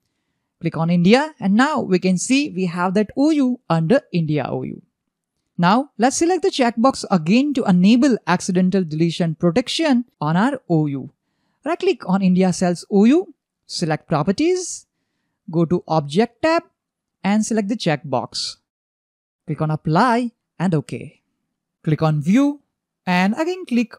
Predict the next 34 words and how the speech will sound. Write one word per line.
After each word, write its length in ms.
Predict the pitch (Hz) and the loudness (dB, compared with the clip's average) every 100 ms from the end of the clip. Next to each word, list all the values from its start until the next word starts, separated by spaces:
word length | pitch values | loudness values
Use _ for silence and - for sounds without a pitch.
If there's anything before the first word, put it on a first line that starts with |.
| - | -2
on 180 | 165 165 | 0 2
Advanced 540 | 151 143 147 156 - | 0 -2 -2 -4 -2
Features. 720 | 214 247 302 294 247 233 - _ _ _ - | 0 0 2 2 2 0 -10 _ _ _ -4
This 200 | 147 156 | -4 2
will 140 | 160 | 2
remove 300 | 165 233 294 | 4 4 4
the 120 | 320 - | 0 2
Advanced 600 | 175 165 170 180 180 - | 2 2 2 2 0 0
Features 560 | 285 294 208 233 - | 0 2 -2 -2 -2
view. 440 | 185 143 147 135 - - _ _ _ _ _ _ _ | -2 0 -2 -4 -12 -20 _ _ _ _ _ _ _
Now 360 | 160 165 240 269 _ - | -2 2 2 -2 _ -6
expand 420 | 160 - 170 175 | -6 -4 -4 0
India 440 | 214 247 302 330 - _ _ | 2 4 2 0 -8 _ _
and 220 | 156 160 | -6 -4
we 100 | 156 | -4
have 320 | 156 196 220 - | -4 -2 -2 -2
our 240 | 156 156 151 | -4 -2 -2
both 360 | 156 226 262 - | 0 0 0 -4
O 140 | 247 285 | -2 0
Us, 340 | 269 247 233 - _ _ | 2 0 -2 -14 _ _
India 240 | 170 156 151 | 0 0 0
Marketing 640 | 151 165 262 240 262 240 - _ _ | 0 0 0 2 2 2 -2 _ _
and 120 | 160 | -2
India 300 | 160 151 156 | 0 0 -2
Cells 500 | 165 269 254 233 - - - | 0 0 2 0 -4 -12 -4
under 300 | 151 151 - - | -2 0 -2 -2
India. 480 | 143 135 113 95 - _ _ _ _ _ _ _ | -4 -2 -6 -8 -18 _ _ _ _ _ _ _
You 100 | 185 | 2
have 180 | 208 294 | 2 2
to 80 | 381 | 0
follow 260 | 277 269 | 2 2
the 120 | 262 | 2
same 360 | 254 - 254 277 | -2 0 2 0
steps 500 | - 285 294 - - | 0 0 0 -2 -12